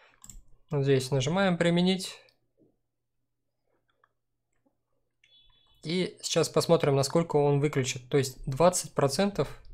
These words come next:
по сути, при load один здесь, ну, не нужно включать. Я просто вам покажу, насколько он уменьшит. Вы должны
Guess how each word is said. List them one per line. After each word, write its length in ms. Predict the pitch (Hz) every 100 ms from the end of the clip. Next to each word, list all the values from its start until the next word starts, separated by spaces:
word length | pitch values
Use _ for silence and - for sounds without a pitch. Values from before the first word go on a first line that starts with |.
| - - - - - -
по 100 | 143
сути, 300 | - 147 -
при 280 | 131 151 151
load 380 | 147 156 139 139
один 300 | 135 180 143
здесь, 480 | 143 143 - - -
ну, 300 | 139 147 170
не 120 | 170
нужно 280 | 147 131 127
включать. 480 | 123 139 190 202 160
Я 100 | 127
просто 320 | 127 151 135
вам 140 | 131
покажу, 460 | 123 135 139 180 170 -
насколько 440 | 139 131 156 151
он 120 | 139
уменьшит. 440 | 131 131 127 - 123 - - - - - - - - - - - - _ _
Вы 260 | 139 185 165
должны 580 | 156 143 170 151 131